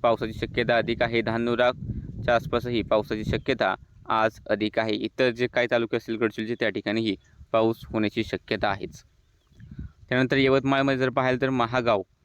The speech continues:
हि-, त्यानंतर त्याला लागून असलेला माहूर, किनवट, उमरखेड, हिमायतनगर, पुसद, दिग्रस,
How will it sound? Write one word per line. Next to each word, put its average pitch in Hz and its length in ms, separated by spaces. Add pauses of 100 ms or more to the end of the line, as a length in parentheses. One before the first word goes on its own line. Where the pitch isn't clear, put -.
(420)
हि-, - 360
त्यानंतर 123 380
त्याला 123 180
लागून 123 260
असलेला 123 440
माहूर, 120 480 (200)
किनवट, 120 440 (140)
उमरखेड, 120 680
हिमायतनगर, 120 680 (920)
पुसद, 139 380 (300)
दिग्रस, 127 500